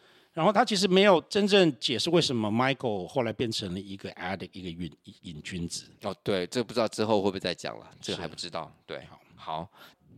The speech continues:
Speaker 2: 这一集这个主题叫做“九块肉卷”，就叫 Beef
Speaker 1: Praja。
Speaker 2: Beef Praja，就是上次
Speaker 1: Praja。
Speaker 2: 我们看到，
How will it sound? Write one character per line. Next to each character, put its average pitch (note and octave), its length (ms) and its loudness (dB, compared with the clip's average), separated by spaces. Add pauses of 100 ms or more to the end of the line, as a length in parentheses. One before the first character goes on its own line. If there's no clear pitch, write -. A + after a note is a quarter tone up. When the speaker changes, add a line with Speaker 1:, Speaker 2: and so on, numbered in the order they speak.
(160)
Speaker 2:
这 G#3+ 180 0
一 F#3 60 0
集 B2+ 480 -2 (200)
这 - 180 0
个 A2 260 -2
主 F2 220 -6
题 F#2 240 -10
叫 G#2 240 0
做 G2 260 0 (120)
“九 D#2+ 240 -2
块 B2 320 -4
肉 G#2+ 380 0
卷”， C#2+ 220 -6 (420)
就 - 120 -8
叫 A#2+ 180 0
Beef C3+ 300 -4 (160)
Speaker 1:
Praja。 C#3 460 2 (180)
Speaker 2:
Beef C#3+ 260 -2 (120)
Praja， A#2+ 500 0
就 C#3 120 -4
是 C3+ 120 -2
上 C3+ 220 -2
次 C3+ 120 -4
Speaker 1:
Praja。 A2+ 100 0
Speaker 2:
我 G2 40 0
们 F#2 160 -6
看 A2 300 -6
到， F#2+ 500 0